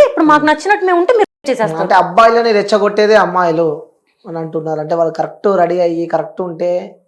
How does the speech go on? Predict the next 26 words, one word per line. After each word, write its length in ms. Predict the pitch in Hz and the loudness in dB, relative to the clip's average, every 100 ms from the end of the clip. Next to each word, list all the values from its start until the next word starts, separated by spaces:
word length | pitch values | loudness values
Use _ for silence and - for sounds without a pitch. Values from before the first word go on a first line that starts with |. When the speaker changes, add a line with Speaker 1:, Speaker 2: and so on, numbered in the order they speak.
| - | -12
Speaker 2:
ఎందుకు 500 | 180 214 - _ 175 | -6 -6 -6 _ -10
చేశారు, 240 | 165 175 | -8 -8
ఫీలింగ్స్ 400 | 170 170 175 175 | -8 -10 -10 -10
ఎందుకు 260 | 160 156 160 | -10 -10 -10
వస్తాయి 240 | 156 165 | -10 -10
అని 60 | 156 | -8
చెప్పి 160 | 156 | -10
కూడా 340 | 160 165 160 156 - _ _ | -8 -4 -4 -6 -12 _ _
కొంతమంది 380 | 160 160 165 165 | -8 -6 -8 -8
అంటూ 220 | 156 156 | -10 -10
ఉన్నారు. 220 | 147 147 | -10 -4
Speaker 1:
మీకు 160 | 302 330 | -4 -2
తెలుసా, 280 | 349 349 392 | -4 0 0
అమ్-, 260 | 302 285 285 339 | 0 -2 -6 -8
అబ్బాయిల 320 | 208 320 370 | 0 0 2
కన్నా 220 | 359 392 | 0 2
అమ్మాయిలకి 420 | 320 277 359 370 | 2 2 0 0
ఎక్కువ 240 | 349 - 330 | -4 -4 -4
ఫీలింగ్స్ 380 | 294 226 202 | -2 -4 -6
ఉంటాయి. 240 | 202 170 - _ _ 170 | -10 -10 -16 _ _ -14
Speaker 2:
Hmm. 160 | 156 131 226 240 | -14 -12 -4 0
Speaker 1:
As 80 | 302 | 0
of 60 | 311 | 0
scientific 440 | 277 262 277 302 254 | -2 -4 -6 -6 -6
research 280 | 202 302 | -4 -4
అబ్బాయిలకి 680 | - 220 - 320 320 339 359 | -2 -2 2 2 2 -4 -8